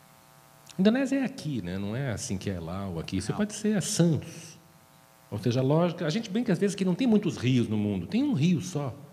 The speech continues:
Speaker 1: É a mesma água. Em suas várias, né,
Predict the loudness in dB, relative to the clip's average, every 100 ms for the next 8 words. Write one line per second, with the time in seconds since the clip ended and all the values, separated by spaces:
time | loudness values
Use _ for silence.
0 | -16 -2 0 2 2 0 0 -2 -4 -8
1 | -14 -20 -20 -20 -20 -20 -6 -2 2 2
2 | 4 2 4 2 0 -2 -10 -12 -18 -20
3 | -20 _ _ _ _ -20 -20 -20 -20 -8
4 | -2